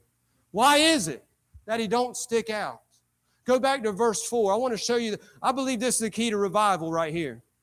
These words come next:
In verse four thirty, I mean, chapter four thirty-six, "They were all amazed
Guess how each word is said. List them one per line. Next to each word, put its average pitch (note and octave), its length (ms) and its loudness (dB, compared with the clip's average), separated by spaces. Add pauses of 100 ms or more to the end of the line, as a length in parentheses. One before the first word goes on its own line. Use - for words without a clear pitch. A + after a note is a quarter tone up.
(520)
In F#3+ 140 -4
verse B3 200 4
four C4 220 2
thirty, A#3 280 0 (140)
I G#3 60 -6
mean, G#3 140 -4
chapter C4 260 -4
four A#3+ 240 2
thirty-six, A3 800 -4 (400)
"They A#3+ 160 2
were A#3+ 120 4
all D4 380 6
amazed C#4 540 -2